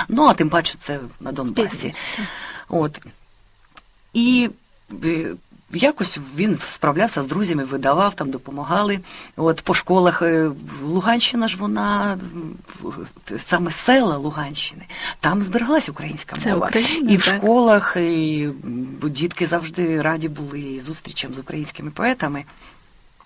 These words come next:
Speaker 1: І тому я не задумалась, е, що буде далі і чим я можу батькові допомогти в цій справі. Але коли тато захворів,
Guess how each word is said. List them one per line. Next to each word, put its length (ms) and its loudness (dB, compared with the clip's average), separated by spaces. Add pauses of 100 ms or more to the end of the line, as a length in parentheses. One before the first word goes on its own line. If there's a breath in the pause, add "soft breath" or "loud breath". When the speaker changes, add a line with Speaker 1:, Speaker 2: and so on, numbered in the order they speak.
Speaker 1:
І 80 4
тому 320 2
я 240 0
не 200 4
задумалась, 640 0
е, 160 -6
що 220 -2
буде 240 -4
далі 320 0
і 100 -4
чим 240 -2
я 100 -4
можу 260 -2
батькові 340 -4
допомогти 480 -10
в 60 -8
цій 140 -10
справі. 420 2 (580 loud breath)
Але 200 2
коли 240 -4
тато 280 -4
захворів, 600 -6